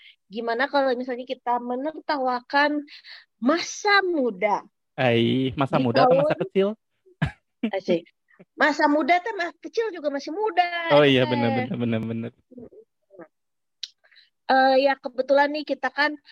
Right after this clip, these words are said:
Speaker 1: masa kecilnya di tahun delapan puluhan ya, Pak Pardi ya?
Speaker 2: Iya, iya, iya. Iya,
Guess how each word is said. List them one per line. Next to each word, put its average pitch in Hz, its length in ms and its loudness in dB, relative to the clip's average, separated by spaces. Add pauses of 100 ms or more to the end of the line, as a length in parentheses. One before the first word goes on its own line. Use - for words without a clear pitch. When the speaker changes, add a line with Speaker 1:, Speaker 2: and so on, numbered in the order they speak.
(180)
Speaker 1:
masa 262 360 -2
kecilnya 277 720 0
di 302 140 -8
tahun 269 240 0
delapan 262 260 0
puluhan 254 460 0
ya, 262 240 2
Pak 226 160 -6
Pardi 220 320 -2
ya? 262 120 2 (220)
Speaker 2:
Iya, 131 300 4
iya, 117 260 0
iya. 113 160 -4
Iya, 151 220 2